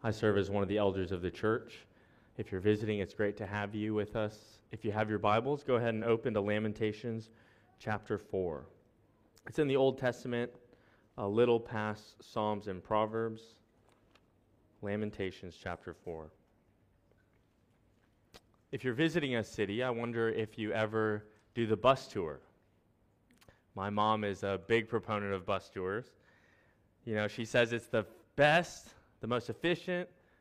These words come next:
the fastest way to see a city. Not only do you get to see lots of the city, but you even have a tour guide with you usually, whether that's in person or, you know, through a little earpiece.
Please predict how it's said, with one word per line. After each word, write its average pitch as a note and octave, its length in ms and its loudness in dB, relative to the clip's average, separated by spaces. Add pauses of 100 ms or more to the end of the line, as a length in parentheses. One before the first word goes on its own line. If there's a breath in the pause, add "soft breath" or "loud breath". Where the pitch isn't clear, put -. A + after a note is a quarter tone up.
(140 soft breath)
the A#2+ 80 -4
fastest D3+ 680 -2
way B2+ 300 2
to - 120 -6
see A#2 280 -4
a G#2 80 -2
city. G2 440 -4 (440 soft breath)
Not B2+ 160 4
only C3+ 260 2
do B2 100 -4
you A#2+ 60 -2
get A#2+ 140 0
to A2+ 80 -10
see D#3+ 240 2
lots C#3 280 4
of B2 100 -8
the A2+ 60 -6
city, G#2+ 440 -4 (340 soft breath)
but A#2 140 0
you B2 180 -4
even F#3+ 320 -4
have D#3 380 -4
a C3+ 80 -2
tour A#3 360 -2
guide G#2 300 0
with F#2+ 240 -6
you A#2 80 -4
usually, G#2+ 460 -4
whether A#2 200 2
that's A2 220 0
in A#2+ 160 -2
person B2+ 560 -4 (400 loud breath)
or, G#2+ 480 2
you A2+ 140 -4
know, G#2 100 0
through A#2 180 -2
a A2 60 0
little G#2+ 220 0
earpiece. A2 640 -4